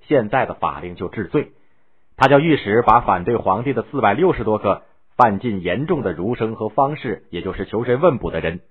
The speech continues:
都埋了，次一等的都轰到边疆去开荒。这就是秦始皇废分封、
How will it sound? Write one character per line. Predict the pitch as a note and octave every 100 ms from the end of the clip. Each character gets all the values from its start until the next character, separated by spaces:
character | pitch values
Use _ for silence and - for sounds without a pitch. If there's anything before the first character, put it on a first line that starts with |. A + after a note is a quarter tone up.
| _
都 | - F#2+
埋 | D2 C#2+
了， | G2+ - _ _ _ _ _ _ -
次 | A3+ D#3+
一 | A#2
等 | E2+ D#2
的 | F#2+ _ -
都 | A#2+ C3+
轰 | G#2+ G#2+
到 | F2
边 | A2 G#2+
疆 | G#2 G2+
去 | -
开 | - G2+ F#2+
荒。 | G#2 A2 - _ _ _ _ _ _ _ _ _ _ -
这 | -
就 | E3+ C3+
是 | A2+
秦 | - A#2
始 | G#2
皇 | - E2 F#2+ G2+ _ _ -
废 | - B2+ G2+
分 | C3 C3
封、 | C3 C#3 C#3+